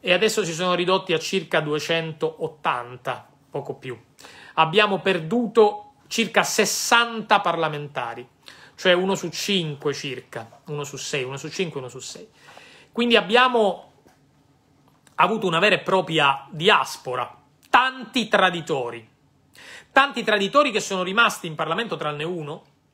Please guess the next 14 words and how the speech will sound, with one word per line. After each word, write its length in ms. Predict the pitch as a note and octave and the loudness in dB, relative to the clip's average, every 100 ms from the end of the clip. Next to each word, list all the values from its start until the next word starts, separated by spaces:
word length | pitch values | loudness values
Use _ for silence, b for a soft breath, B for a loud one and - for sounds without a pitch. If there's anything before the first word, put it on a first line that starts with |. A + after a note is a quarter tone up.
| _ _ _ | _ _ _
il 440 | - C3+ C3 C3+ C3 | -18 -14 -12 -12 -12
deputato 560 | C#3 C3+ C#3+ F3+ E3+ D3+ | -14 -14 -2 0 0 -2
Mura 400 | D#3+ E3+ D3+ C3 | -2 -2 -2 -2
velista, 680 | C#3+ D#3 - - C3+ A#2+ B B B B _ | -4 -6 -8 -6 -6 -6 B B B B _
che 600 | D3 C3+ B2 A#2 A#2 - _ _ _ | -2 -2 -2 -6 -12 -20 _ _ _
con, 460 | E3 D#3 D3 C#3 - | 0 0 -2 -8 0
almeno 440 | F3 F3+ G3+ F#3 | 2 4 2 2
lui 320 | E3 G3 D#3 | 2 0 2
ha 140 | D3 D3 | 2 2
deciso 460 | D3 C#3 F#3 D3 | 0 -6 -4 -4
di 300 | C3+ C3 C#3+ _ | -6 -8 -12 _
dimettersi 920 | E3 D3+ E3+ F3 F3 - C#3+ B2+ C#3+ | -12 -10 -4 0 0 -2 -8 -8 -6
da 80 | C3+ | -4
parlamentare. 840 | C3+ C3+ C3 C3 C3 A2+ B2+ - | -4 -4 -6 -6 -6 -6 -6 -12